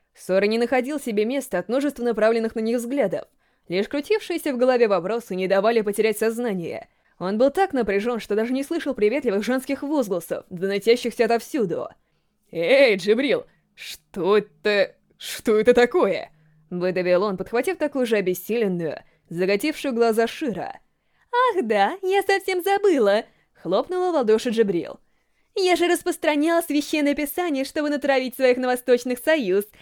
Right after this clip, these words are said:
а чтобы писание расходилось побыстрее", лучезарно улыбнулась она. "Вместе с ним я распространяла купоны на автографы, рукопожатия, свидания и даже на ночь в одной кровати вместе с вами, и множество других на все вкусы и случаи".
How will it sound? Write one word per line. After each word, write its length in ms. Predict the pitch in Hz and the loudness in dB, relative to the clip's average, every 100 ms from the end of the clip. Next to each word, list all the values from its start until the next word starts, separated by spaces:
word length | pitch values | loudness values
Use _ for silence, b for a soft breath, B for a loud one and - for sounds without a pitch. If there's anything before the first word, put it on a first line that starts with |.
| B | B
а 140 | 285 | -2
чтобы 240 | 277 285 262 | 0 0 -2
писание 360 | 262 254 240 | 0 -2 0
расходилось 420 | 226 226 220 220 208 | 0 0 0 0 0
побыстрее", 840 | 208 202 - 185 392 466 262 285 b b b | -2 -4 -4 2 4 6 4 0 b b b
лучезарно 540 | - 185 190 190 254 285 | -8 -4 0 2 2 2
улыбнулась 400 | 285 240 240 233 | 0 0 0 0
она. 280 | 247 180 - b b b | -2 -4 -10 b b b
"Вместе 380 | 370 359 349 320 | -2 0 0 -2
с 100 | - | -2
ним 140 | 226 | -2
я 100 | 269 | 2
распространяла 640 | 440 453 415 403 370 349 330 | 0 0 -2 0 0 0 0
купоны 380 | 285 - 214 269 | 0 0 -2 0
на 120 | 214 | 0
автографы, 580 | 196 - 202 427 440 381 | 0 2 4 4 4 2
рукопожатия, 640 | 359 226 214 196 220 415 | 0 0 -2 -2 -2 -2
свидания 600 | 370 226 202 175 269 440 453 | -2 -4 -2 -2 -2 -4 -4
и 100 | 330 | 0
даже 300 | 294 285 285 | 2 2 2
на 180 | 277 277 | 0 0
ночь 220 | 226 208 | 0 -2
в 40 | |
одной 220 | 214 208 | -2 -2
кровати 480 | 208 196 185 254 440 | 0 0 2 2 2
вместе 320 | 370 311 - | 0 -4 -6
с 60 | 254 | -4
вами, 420 | 202 196 196 208 B B | 0 0 0 -4 B B
и 80 | - | -8
множество 420 | 381 403 440 - 480 | -4 0 -2 0 4
других 380 | 508 277 294 - | 4 4 -2 -4
на 160 | 381 | -6
все 220 | 339 302 | -4 -4
вкусы 280 | 294 220 330 | -2 -2 2
и 220 | 508 480 | 4 4
случаи". 640 | - 214 202 - 240 262 | 4 2 2 0 2 2